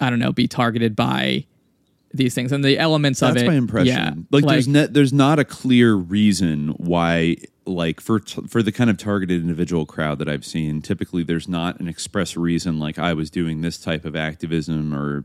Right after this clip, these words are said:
Speaker 2: dissident work or something like that." It's just, like, one day I start getting, sometimes there's, like, a personal narrative, like, I pissed somebody off and they think they're connected to something nefarious, and then, like, like, maybe they didn't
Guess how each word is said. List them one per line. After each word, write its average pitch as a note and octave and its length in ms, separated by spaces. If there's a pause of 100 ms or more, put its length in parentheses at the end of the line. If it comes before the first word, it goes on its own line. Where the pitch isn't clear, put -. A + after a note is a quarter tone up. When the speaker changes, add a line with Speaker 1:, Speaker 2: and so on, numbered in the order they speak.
(120)
Speaker 2:
dissident D#2 580
work D#2 420
or E2 80
something D#2+ 400
like D2 180
that." D2+ 480 (100)
It's - 240
just, F2+ 220
like, E2 240
one D#2+ 360
day C#2+ 540
I D#2 140
start - 320
getting, D2+ 440
sometimes F#3 420
there's, E3+ 140
like, D#3 100
a F2+ 60
personal G#2+ 540
narrative, C#3 460
like, F2+ 180
I D#2+ 100
pissed - 380
somebody E2+ 520
off D#2+ 500 (400)
and G2 120
they F2 100
think F2+ 240
they're E2+ 180
connected D#2+ 540
to F2 60
something E2 340
nefarious, E2+ 680
and D#2+ 100
then, D#2 160 (340)
like, A#2 240
like, A2+ 180
maybe G#2 280
they G2 160
didn't F2+ 360